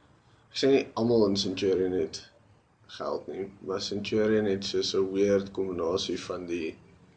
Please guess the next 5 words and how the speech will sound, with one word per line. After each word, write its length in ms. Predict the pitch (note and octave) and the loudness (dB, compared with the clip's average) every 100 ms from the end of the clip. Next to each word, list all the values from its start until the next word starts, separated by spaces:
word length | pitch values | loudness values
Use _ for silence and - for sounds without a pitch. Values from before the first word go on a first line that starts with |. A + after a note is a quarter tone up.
| _ _ _ _ _ - G2 _ _ _ | _ _ _ _ _ -20 -20 _ _ _
die 140 | G2 F#2+ | -8 -4
jappies, 840 | G2+ G2+ G#2 F#2+ F#2+ - - - - - - - - | -4 -4 -4 -4 0 0 -2 -6 -16 -18 -18 -20 -20
<laughs> 640 | - _ _ _ - _ - | -20 _ _ _ -20 _ -10
ryk 420 | G#2 G#2 G2 - | 0 2 2 0
mense 640 | G2 F2+ F#2 - F2 E2 | -2 0 0 0 0 0